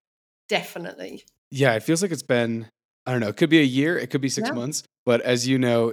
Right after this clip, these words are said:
Speaker 2: in crypto and in Web three, a week can seem like a month or three months. So here we are. Thanks for coming on the pod. And today, I wanna pick your brain about your favorite Web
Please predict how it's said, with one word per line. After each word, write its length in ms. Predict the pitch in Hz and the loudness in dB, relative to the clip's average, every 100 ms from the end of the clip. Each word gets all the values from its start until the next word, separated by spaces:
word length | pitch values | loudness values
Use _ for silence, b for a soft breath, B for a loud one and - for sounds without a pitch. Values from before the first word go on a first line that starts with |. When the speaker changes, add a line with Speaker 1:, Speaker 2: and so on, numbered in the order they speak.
| - | -4
Speaker 2:
in 160 | 107 | -10
crypto 480 | 104 123 - 110 104 | -6 -6 -2 -2 0
and 100 | 104 | -2
in 80 | 104 | -2
Web 200 | 107 104 | -4 -4
three, 480 | - 107 107 101 - | -8 -6 -4 -4 -8
a 60 | 107 | -8
week 300 | 101 110 - | -6 -8 -8
can 140 | 107 | -6
seem 300 | 101 113 104 | -4 -4 -4
like 320 | 101 98 95 _ _ _ _ | -4 -6 -8 _ _ _ _
a 100 | 110 | -6
month 400 | 107 101 104 110 | -2 -2 -2 -4
or 80 | 104 | -8
three 280 | - 104 107 | -6 -6 -2
months. 360 | 107 113 120 - _ _ - | -2 -2 -4 -8 _ _ -4
So 480 | - 110 104 104 - _ _ _ | 0 0 0 -4 -10 _ _ _
here 160 | 147 135 | 2 4
we 120 | 127 | 4
are. 360 | 107 104 107 - _ _ - | 4 2 -2 -8 _ _ -6
Thanks 200 | 127 131 | -4 -2
for 80 | 139 | -4
coming 200 | 143 127 | -4 -2
on 100 | 127 | -2
the 80 | 127 | -4
pod. 520 | - 113 101 107 - | -6 -4 -2 -2 -4
And 320 | 117 113 113 | -2 0 0
today, 880 | 117 120 107 143 190 135 107 104 113 - _ _ _ _ | -2 -8 -4 2 4 4 2 0 -4 -10 _ _ _ _
I 240 | 127 135 160 | 0 2 2
wanna 240 | 160 147 | 0 -4
pick 260 | 139 147 139 | -6 -10 -8
your 80 | 135 | -6
brain 520 | 113 110 107 107 113 _ 107 | -4 -2 -2 -4 -8 _ -8
about 640 | 107 - 113 107 107 104 _ - | -8 -6 -4 -2 -4 -8 _ -14
your 240 | 113 123 | -10 -10
favorite 800 | - - 139 147 156 175 175 - | -12 -2 2 2 2 2 0 -2
Web 580 | 117 113 123 131 131 135 | -10 -2 2 2 0 -8